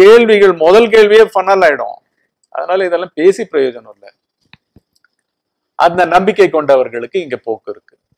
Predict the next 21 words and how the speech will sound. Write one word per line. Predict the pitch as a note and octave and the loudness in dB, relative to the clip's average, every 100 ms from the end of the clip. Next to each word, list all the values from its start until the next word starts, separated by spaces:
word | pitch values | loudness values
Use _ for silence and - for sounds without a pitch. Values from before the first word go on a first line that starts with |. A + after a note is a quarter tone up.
| _ | _
எப்படியோ, | D#3 G#3+ C4+ B3+ E3+ - _ _ _ | -2 0 0 0 0 -2 _ _ _
எப்படி | G#3+ B3 D#4 | -2 2 2
இருக்குன்னு | C#4 A3+ A#3+ | 2 2 0
எனக்கு | G#3+ F3+ | -2 -2
தெரியாது. | F#3 F3 D3 A#2 _ _ _ _ - F3 | -2 0 0 -2 _ _ _ _ -4 0
அதனாலதான் | C4 C4+ A3+ D#3+ F3 B3+ - | 2 4 2 2 2 0 -6
உத்தம | - F#3 - D4 D4 | -4 -2 2 4 4
சாதகன்றவன் | B3 B3 A#3 A#3 A3+ A3 A3 G#3 | 4 2 2 2 0 -2 -2 -2
யாரு? | F3+ F3 F3+ D3+ | -2 -2 -4 -4
நம்பிக்கையினுடைய | F3+ C4 D4 C4+ A#3 G#3 E3 | -4 -2 -2 -2 -2 -2 -2
உச்சத்துல | E3 - - D#4 D#4 A3+ | -2 -4 -4 -10 -8 -8
இருக்கிறவன். | D#3+ B2+ A#2+ - | -8 -10 -14 -12
அது | - B2+ C3+ D3 | -10 -10 -12 -16
ஒண்ணுதான் | E3 E3+ G3 | -16 -10 -8
இருக்குன்னு | F#3 D3+ D#3 C#3+ | -10 -12 -14 -14
ஆனவன். | G#2+ F#2+ _ _ _ _ _ _ | -14 -18 _ _ _ _ _ _
பொய்யா | G3 A#3 C4+ B3+ A3 | -2 0 4 4 4
ஆகல, | G3 D#3+ A#2+ G2+ _ _ _ _ | 4 2 -2 -4 _ _ _ _
அவனுக்கு | C3 D#3 C#3+ | -4 -4 -2
எல்லாம் | C#3 E3+ C#3+ | -4 -4 -4
முடிஞ்சிருக்கு. | D#3+ F3+ E3+ B2 F#2+ | -6 -4 -8 -8 -18